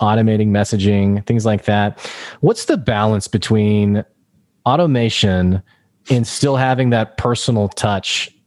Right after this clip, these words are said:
for when you're reaching out, you're prospecting, reaching out to, reaching out to prospective customers? I mean, I got a message from someone the other day on LinkedIn, which, you know, D M messaging is pretty much a cesspool of, you know, pitch after pitch after pitch.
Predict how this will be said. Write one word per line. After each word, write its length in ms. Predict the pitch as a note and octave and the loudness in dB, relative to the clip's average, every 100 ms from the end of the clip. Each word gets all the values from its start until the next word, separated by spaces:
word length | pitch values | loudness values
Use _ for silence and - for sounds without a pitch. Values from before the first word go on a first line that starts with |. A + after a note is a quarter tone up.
| _ | _
for 180 | - A#2 | -4 0
when 180 | A2 A2 | 2 2
you're 180 | G#2+ G2+ | 2 2
reaching 360 | A2+ - A#2+ | 0 0 0
out, 160 | A#2 A#2 | 0 -2
you're 80 | F#2+ | -4
prospecting, 640 | C#3 C3 - C3 A#2 A#2+ | -4 -6 -2 -2 0 0
reaching 260 | A2+ A2 A2 | 2 0 -2
out 80 | - | -4
to, 320 | - - - | -10 -12 -2
reaching 280 | C3 B2+ B2+ | 0 2 -2
out 80 | |
to 80 | - | -2
prospective 460 | - - A#2+ - F#2+ | -4 -2 -4 -4 -6
customers? 640 | C3 - B2+ A#2 A2+ - - - - - - | -6 -2 0 0 0 -4 -10 -18 -18 -18 -4
I 40 | G#2+ | 0
mean, 120 | G#2 | 2
I 60 | |
got 120 | B2 A#2+ | 2 2
a 40 | |
message 500 | A#2 A#2+ - B2 G2+ | 2 2 2 -2 0
from 160 | A#2 G#2 | -2 -2
someone 280 | B2+ A2+ | 0 0
the 60 | A2 | 0
other 100 | G#2+ | 2
day 120 | A2 | 2
on 160 | G#2+ G#2 | 2 2
LinkedIn, 680 | G#2+ G#2 A2 A2 G#2+ A2+ - | 0 2 0 2 0 -2 -2
which, 360 | A2+ - - _ _ | -2 -2 -6 _ _
you 100 | - | 0
know, 160 | G#2+ G2+ | 2 0
D 240 | F#2+ B2+ | 0 0
M 80 | B2+ | 2
messaging 320 | A#2 G#2+ G2+ G#2+ | 0 0 0 -2
is 80 | |
pretty 220 | - - A2+ | -2 0 0
much 160 | G#2 | 0
a 40 | G2+ | -2
cesspool 600 | - G#2 - G#2+ F#2+ F#2+ | -2 -2 -2 -2 0 2
of, 320 | F#2 - - - | 0 -2 -14 -4
you 100 | G#2+ | 0
know, 100 | F#2 | 0
pitch 260 | - A#2 | 0 0
after 200 | B2 G#2+ | -2 -2
pitch 240 | G2+ A2 G#2 | -2 -2 -2
after 220 | G2 F#2+ | -4 -4
pitch. 480 | - B2 A2 - | -4 -2 -2 -4